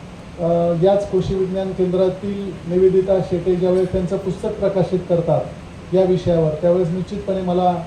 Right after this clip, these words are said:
एक समाधान वाटतं, कारण त्यावेळेस आम्हाला महिलांना बोलवायला सुद्धा फार मोठं जिकिरीचं काम होतं की बाबा तुम्ही या आणि हे कृषी प्रक्रिया तुम्ही करू शकता तुमच्या घर-, घरगुती स्वरूपामध्ये.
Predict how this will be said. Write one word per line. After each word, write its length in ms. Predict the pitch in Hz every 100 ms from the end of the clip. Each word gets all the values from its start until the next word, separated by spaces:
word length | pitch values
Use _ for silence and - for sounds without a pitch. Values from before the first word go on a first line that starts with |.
| - - -
एक 120 | 185 -
समाधान 400 | 202 214 208 196
वाटतं, 280 | 175 -
कारण 220 | 180 190 202
त्यावेळेस 340 | 196 208 202
आम्हाला 300 | 202 202 214
महिलांना 440 | 196 196 202 202
बोलवायला 500 | 196 196 202 202 208
सुद्धा 280 | - 202 208
फार 200 | 190 180
मोठं 400 | 196 185 196 190 - - - - 160
जिकिरीचं 420 | 196 233 233 226
काम 220 | 208 185
होतं 220 | 180 180
की 140 | 170 180
बाबा 320 | 180 185 185
तुम्ही 300 | 185 190 185
या 80 | 190
आणि 380 | 185 180 185 180 - - - -
हे 100 | 185
कृषी 300 | 185 180 202
प्रक्रिया 460 | 202 185 196 202 202
तुम्ही 260 | 202 208
करू 240 | 214 196 202
शकता 340 | 185 - 175
तुमच्या 340 | 175 170 185
घर-, 400 | 165 170 170 -
घरगुती 380 | 160 180 190 196
स्वरूपामध्ये. 600 | 175 175 175 170 156 127